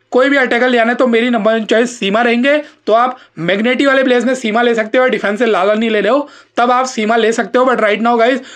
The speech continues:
मुझे जहाँ तक लगता है बारसा यहाँ पे क्लीन शीट रख लेगी, तो अभी के लिए मैं सीमा को भी इग्नोर कर रहा हूँ। तो ये ब्रेस्ट की इलेवन थी। फिलहाल जो मैंने यहाँ से चार प्लेयर पिक किए, गोलकीपर बिजॉट में ले गया,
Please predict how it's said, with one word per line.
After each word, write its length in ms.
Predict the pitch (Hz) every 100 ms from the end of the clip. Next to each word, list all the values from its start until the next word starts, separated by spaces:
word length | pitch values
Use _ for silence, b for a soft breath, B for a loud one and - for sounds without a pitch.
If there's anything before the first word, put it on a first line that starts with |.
| B 170
मुझे 200 | 240 269
जहाँ 180 | 226
तक 80 | 240
लगता 280 | 247 233 240
है 60 | 233
बारसा 300 | 196 190 233
यहाँ 100 | 220
पे 100 | 233
क्लीन 240 | 202 185
शीट 180 | 214 196
रख 140 | 190
लेगी, 360 | 208 202 294 294 B -
तो 60 | 240
अभी 160 | 240
के 80 | 247
लिए 100 | 247
मैं 120 | 247
सीमा 340 | 247 208 196 214
को 140 | 208
भी 120 | 220
इग्नोर 480 | 208 165 185 285 302 _ -
कर 160 | 233
रहा 120 | 185
हूँ। 200 | 156 139 B B _
तो 100 | 202
ये 380 | 196 220 262 294 294 B -
ब्रेस्ट 360 | 135 170 247 240
की 100 | 285
इलेवन 320 | 269 254 262
थी। 380 | 262 294 302 - - 208
फिलहाल 320 | 202 226 262
जो 80 | 269
मैंने 160 | 262
यहाँ 100 | 254
से 100 | 247
चार 280 | 262 226 226
प्लेयर 220 | 226 240
पिक 140 | 240 240
किए, 160 | 247
गोलकीपर 440 | 190 190 190 214 226
बिजॉट 380 | 170 175 214
में 100 | 220
ले 120 | 240 226
गया, 320 | 254 262